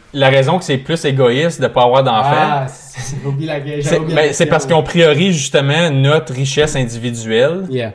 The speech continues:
Speaker 1: over populer pour avoir, on n'a pas une, on n'a pas autant de raisons de populer
Speaker 2: Ouais.
Speaker 1: que les pays plus pauvres, puis c'est pour ça que j'ai, ça a venu avec cette stats-là.
Speaker 2: Ouais.
Speaker 1: Ça a dérivé un peu.
Speaker 2: Puis le monde sont un, plus égoïste ici aussi, je trouve.
Speaker 1: Oui, parce que on, on, le style de vie, c'est tellement mondialisé partout. Comme, regarde comment on est plus individuel aussi.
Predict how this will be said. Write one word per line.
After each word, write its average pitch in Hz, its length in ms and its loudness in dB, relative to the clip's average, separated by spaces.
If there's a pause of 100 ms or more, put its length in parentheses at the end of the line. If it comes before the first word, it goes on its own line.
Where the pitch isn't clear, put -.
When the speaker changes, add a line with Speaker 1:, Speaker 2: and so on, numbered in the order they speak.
Speaker 1:
over 143 600 0 (760)
populer 139 540 -2
pour 135 280 -2
avoir, 120 520 4 (160)
on 143 100 -6
n'a 139 80 0
pas 160 160 2
une, 135 280 -2
on 139 100 -4
n'a 135 80 0
pas 147 100 -4
autant 151 180 -2
de 135 80 2
raisons 117 360 -2
de 123 60 -10
populer 117 360 -6
Speaker 2:
Ouais. 127 40 -4
Speaker 1:
que 117 100 -4
les 110 140 -4
pays 113 180 -6
plus 110 160 -12
pauvres, 110 320 -2
puis - 100 -20
c'est - 40 -20
pour - 100 -20
ça 120 80 -8
que 117 60 -6
j'ai, 92 200 -10
ça 95 180 -6
a 90 60 -4
venu 92 200 -12
avec 90 160 -14
cette 85 140 -16
stats-là. 98 420 -12
Speaker 2:
Ouais. 135 180 -6 (100)
Speaker 1:
Ça 107 100 -6
a 104 40 -4
dérivé 117 300 -4
un 113 80 -6
peu. 127 160 -8
Speaker 2:
Puis - 240 -8
le 151 60 -2
monde 165 120 0
sont 147 160 -2
un, 131 160 -6 (160)
plus 135 200 -6
égoïste 113 680 -10
ici 127 320 -12
aussi, 110 260 -16
je - 60 -20
trouve. 113 120 -10
Speaker 1:
Oui, 135 180 -4
parce 117 200 -2
que 139 80 2
on, 131 360 2
on, 127 100 -2 (400)
le 139 180 2
style 175 360 -4
de 170 80 0
vie, 135 280 -2
c'est 135 180 -4
tellement 135 260 0
mondialisé 127 600 -2
partout. 147 360 -4
Comme, 131 140 -2
regarde 147 180 0
comment 156 180 0
on 139 140 -4
est 117 80 -4
plus 143 360 -6
individuel 123 680 -4
aussi. 165 340 -8